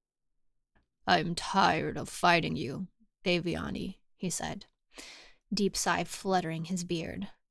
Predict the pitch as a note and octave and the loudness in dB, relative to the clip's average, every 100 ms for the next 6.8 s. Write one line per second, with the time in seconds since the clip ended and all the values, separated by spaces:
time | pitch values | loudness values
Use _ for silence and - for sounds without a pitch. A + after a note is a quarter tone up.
0 | _ _ - F#3 F#3 D#3+ - - F3 D#3+ | _ _ 0 6 8 8 4 -2 -2 0
1 | - F3 E3 F3+ F3+ E3+ F3 F#3 E3+ E3 | 2 0 0 -2 -2 -2 -2 -2 -4 -6
2 | - F#3 - E3 D#3+ E3 D#3+ - F3 E3 | -6 -6 -8 -6 -4 -4 -2 -2 -2 -4
3 | E3+ F3+ _ _ _ _ - - - - | -6 -8 _ _ _ _ -20 -18 -18 -20
4 | _ _ - C#4+ A3+ F3 E3 E3+ F3 F#3+ | _ _ 2 4 6 4 0 -2 -4 -10
5 | - _ - - F#3+ F3 F3+ F3 E3+ F#3 | -20 _ -16 -6 -4 -2 -4 -4 -6 -6
6 | F#3 F3+ F3+ F3 F3 F3+ F3 - | -6 -6 -6 -6 -4 -4 -6 -10